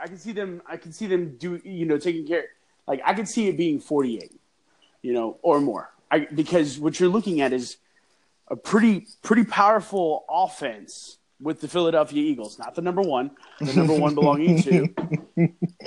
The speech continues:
Speaker 1: New England Patriots. And so, <clears throat> being that they were able to put up thirty-three points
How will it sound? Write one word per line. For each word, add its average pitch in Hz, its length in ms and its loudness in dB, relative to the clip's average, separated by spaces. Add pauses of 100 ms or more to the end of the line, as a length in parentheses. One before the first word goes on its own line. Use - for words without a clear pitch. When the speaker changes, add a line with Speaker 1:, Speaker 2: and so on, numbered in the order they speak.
(100)
Speaker 1:
New 143 160 0
England 139 220 -6
Patriots. 175 720 -2 (400)
And - 120 -10
so, 180 500 4 (360)
<clears throat> 156 640 -4
being 196 260 -2
that 170 140 -2
they 170 80 -2
were 165 120 0
able 170 200 -2
to - 40 -4
put 175 160 -6
up 147 100 -6
thirty-three 156 460 -4
points - 800 -8